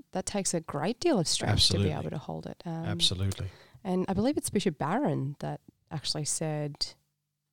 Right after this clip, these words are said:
Speaker 1: "It takes toughness to not fight back. It takes strength to hold back your hand. When I stand my ground and turn the other cheek, that is not weak, it's strength."
Speaker 2: Yeah. Yeah.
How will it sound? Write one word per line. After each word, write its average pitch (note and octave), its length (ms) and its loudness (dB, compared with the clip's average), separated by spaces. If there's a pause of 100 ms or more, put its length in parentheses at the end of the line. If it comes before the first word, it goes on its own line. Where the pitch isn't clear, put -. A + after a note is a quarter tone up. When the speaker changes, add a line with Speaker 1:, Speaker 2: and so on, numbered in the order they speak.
Speaker 1:
"It E3+ 60 -8
takes - 260 -2
toughness - 540 0
to - 100 -6
not D#3 200 -4
fight D3 240 -4
back. C#3 320 -6
It - 80 -12
takes - 240 -10
strength - 540 -2
to D3 100 -6
hold C#3+ 220 -8
back - 240 -6
your D3 180 -4
hand. D3+ 360 -6 (520)
When D3+ 100 -4
I D3+ 80 0
stand D#3 300 0
my D3 140 -2
ground E3 400 -2
and D#3 160 -2
turn D3+ 260 0
the D3+ 100 -2
other D3 160 -6
cheek, - 360 -8
that D#3 140 -6
is D#3 120 -8
not D3+ 160 -4
weak, A3 400 -8 (100)
it's D#3 200 -8
strength." - 600 -10
Speaker 2:
Yeah. G#2 480 0 (720)
Yeah. G2 240 0